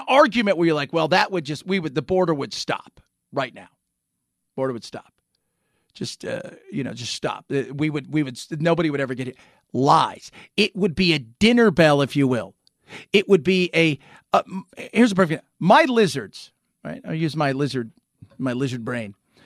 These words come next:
Uh, they know what sounds are coming and what smells are coming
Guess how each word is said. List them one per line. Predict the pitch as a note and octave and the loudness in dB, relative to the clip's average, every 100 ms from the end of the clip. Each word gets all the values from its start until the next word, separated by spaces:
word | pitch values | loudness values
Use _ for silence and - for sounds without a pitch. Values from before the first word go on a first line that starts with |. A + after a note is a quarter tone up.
| _ _ _ | _ _ _
Uh, | C#3+ C#3 C3 B2 - _ _ _ _ _ _ _ _ _ _ _ _ - _ _ _ _ _ _ _ _ _ _ _ _ _ _ _ _ _ _ _ _ _ _ - | -2 0 0 -4 -10 _ _ _ _ _ _ _ _ _ _ _ _ -20 _ _ _ _ _ _ _ _ _ _ _ _ _ _ _ _ _ _ _ _ _ _ -16
they | B2+ F#3+ D#4+ | 0 4 4
know | E4 B3+ A3 E3+ D3 C#3 C3 _ _ _ _ _ _ _ _ _ _ _ _ _ _ _ _ _ _ _ _ _ _ | 4 6 8 8 6 2 -4 _ _ _ _ _ _ _ _ _ _ _ _ _ _ _ _ _ _ _ _ _ _
what | C#3 F#3+ A#3 | 4 6 6
sounds | - - G3 F#3 F3 E3+ - - _ _ _ _ _ | 2 2 4 4 4 2 -2 -14 _ _ _ _ _
are | C#3 C3+ | -2 0
coming | E3 D#3 C#3+ | 2 4 4
and | C#3 | 4
what | C3+ | 2
smells | - D3 C3+ | 2 4 4
are | B2 | 0
coming | C3 A#2 A2 | 0 0 -2